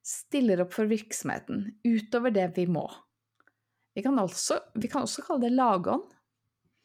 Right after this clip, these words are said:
Det handler om å gjøre alle de oppgavene som ikke står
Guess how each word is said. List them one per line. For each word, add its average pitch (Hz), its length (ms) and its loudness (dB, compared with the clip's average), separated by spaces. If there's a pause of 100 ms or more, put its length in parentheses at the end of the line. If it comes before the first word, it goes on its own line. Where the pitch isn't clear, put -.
(580)
Det 247 160 -2
handler 214 440 4
om 214 80 6
å 233 60 4
gjøre 262 220 2
alle 226 200 2
de - 120 0 (120)
oppgavene 175 640 -2
som 262 200 -6
ikke - 360 -6
står 196 440 2